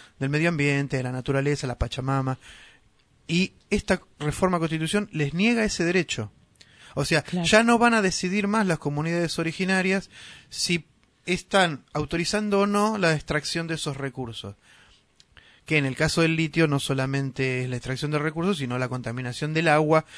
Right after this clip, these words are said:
Speaker 1: que se necesita para hacerlo viable como recurso vendible.
Speaker 2: Exactamente.
Speaker 1: Entonces, no solamente se quedarían sin el litio, sino además sin agua potable,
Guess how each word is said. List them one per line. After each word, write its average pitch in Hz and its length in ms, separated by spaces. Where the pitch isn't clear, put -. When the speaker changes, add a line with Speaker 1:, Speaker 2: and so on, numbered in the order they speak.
Speaker 1:
que 147 120
se - 160
necesita 151 680
para 143 180
hacerlo 151 580
viable 156 640
como 131 260
recurso 143 680
vendible. 135 640
Speaker 2:
Exactamente. 165 560
Speaker 1:
Entonces, 147 300
no 175 100
solamente 185 380
se 165 100
quedarían 160 380
sin 165 220
el 165 160
litio, 185 260
sino 151 220
además 160 400
sin - 320
agua 147 240
potable, 139 580